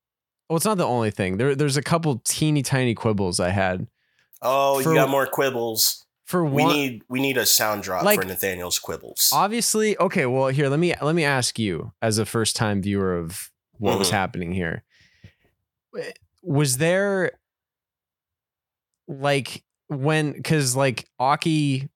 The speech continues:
Speaker 1: pulling, unsheathing
Speaker 2: His
Speaker 1: the sword.
Speaker 2: Yeah, his
Speaker 1: It
Speaker 2: katana. Yes.
Speaker 1: like, obviously people see that that happens, but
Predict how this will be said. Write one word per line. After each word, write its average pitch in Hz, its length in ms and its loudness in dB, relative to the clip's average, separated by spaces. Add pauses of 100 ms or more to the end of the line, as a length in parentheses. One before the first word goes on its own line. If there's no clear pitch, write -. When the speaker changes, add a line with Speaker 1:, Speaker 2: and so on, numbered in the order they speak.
Speaker 1:
pulling, 123 600 0 (380)
unsheathing 131 480 2
Speaker 2:
His 113 320 4
Speaker 1:
the 110 100 2
sword. 95 480 2
Speaker 2:
Yeah, 104 580 2
his 104 260 0
Speaker 1:
It - 120 -4
Speaker 2:
katana. 143 460 -2
Yes. - 580 0
Speaker 1:
like, 160 380 -2 (100)
obviously 202 640 2
people 160 420 0
see 147 280 2
that 135 180 -2
that 104 200 2
happens, 98 760 -2 (100)
but 120 460 0